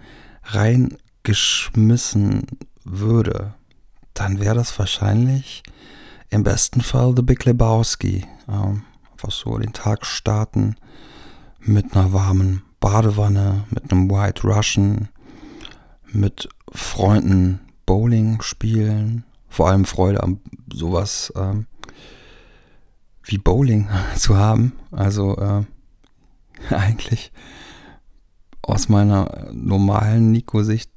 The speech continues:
eine relativ langweilige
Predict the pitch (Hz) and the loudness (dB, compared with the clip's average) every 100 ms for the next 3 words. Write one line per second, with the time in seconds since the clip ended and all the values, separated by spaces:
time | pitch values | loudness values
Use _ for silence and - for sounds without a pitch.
0 | - - 104 95 - 107 123 117 - 110 | -20 -4 0 0 0 0 0 -4 -4 -2
1 | 110 104 - - 98 95 107 117 131 131 | -2 -4 -12 -10 -4 -2 0 2 2 0
2 | 135 139 131 135 131 | 0 0 0 0 -2